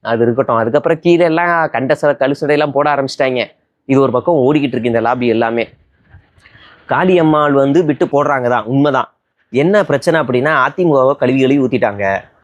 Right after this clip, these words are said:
திமுகவை அதை விட கழுவி கழுவி ஊத்திட்டாங்க. அங்க போனா நம்மளை மதிப்பாங்களா அப்படிங்கிற பயத்துல இருக்காங்க. அவரு ஓரம் கட்டிடுவாங்களோன்ற பயத்துல இந்த கட்சி தான் நம்ம கரெக்ட்,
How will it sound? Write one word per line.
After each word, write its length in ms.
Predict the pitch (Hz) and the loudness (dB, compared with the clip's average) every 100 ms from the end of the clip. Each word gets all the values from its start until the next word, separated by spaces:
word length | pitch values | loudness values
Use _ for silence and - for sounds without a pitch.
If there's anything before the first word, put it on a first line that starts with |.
| - | 0
திமுகவை 440 | 190 196 156 143 | 2 2 0 0
அதை 220 | 165 127 | 0 0
விட 160 | 143 151 | 0 0
கழுவி 240 | 131 127 | 0 0
கழுவி 200 | 123 135 | 0 0
ஊத்திட்டாங்க. 460 | 120 104 107 101 98 | -2 -2 -4 -2 -6
அங்க 220 | 117 127 | -2 -4
போனா 340 | - 165 185 | 0 0 2
நம்மளை 0 | |
மதிப்பாங்களா 480 | 180 139 120 120 147 | 0 0 0 0 0
அப்படிங்கிற 680 | 156 131 123 120 117 131 139 107 | -2 0 0 0 -2 -2 -2 0
பயத்துல 340 | 123 127 117 | -2 0 0
இருக்காங்க. 520 | 110 113 101 95 92 - - - _ | 0 -2 -2 -2 -4 -6 -16 -20 _
அவரு 300 | - 120 165 | -4 0 2
ஓரம் 260 | 127 156 170 | 2 0 0
கட்டிடுவாங்களோன்ற 640 | 143 139 131 127 135 127 113 | -2 0 -2 -2 -4 -4 -2
பயத்துல 340 | 131 143 139 | -2 0 0
இந்த 320 | 165 147 180 | 2 2 2
கட்சி 260 | 170 156 170 | 0 -2 0
தான் 120 | 185 | 0
நம்ம 180 | 160 143 | -2 -4
கரெக்ட், 540 | 135 139 139 120 113 | -8 -8 -2 -2 -2